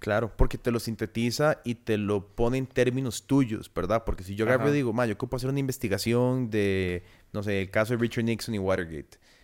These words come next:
Speaker 1: es muy diferente a, "Ma, ocupo en seis puntos entender más o menos cuál fue la situación". O sea, es un Google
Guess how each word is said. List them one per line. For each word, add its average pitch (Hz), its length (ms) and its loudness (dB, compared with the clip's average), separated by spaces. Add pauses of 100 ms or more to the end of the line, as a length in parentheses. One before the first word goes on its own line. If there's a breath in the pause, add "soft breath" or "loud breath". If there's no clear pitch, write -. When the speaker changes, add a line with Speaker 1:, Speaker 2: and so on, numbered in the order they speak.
(100 soft breath)
Speaker 1:
es - 80 -6
muy 123 120 0
diferente 131 440 0
a, 131 160 2
"Ma, 147 200 0
ocupo 123 360 -4
en 104 80 -6
seis 180 260 0
puntos 180 540 0
entender 117 420 -2
más 127 260 -2
o 185 40 -2
menos 175 260 -2
cuál 170 160 -2
fue 170 140 -4
la 160 80 0
situación". 160 840 0
O 123 80 -6
sea, 139 120 2
es 127 140 -2
un 151 180 -2
Google 165 540 4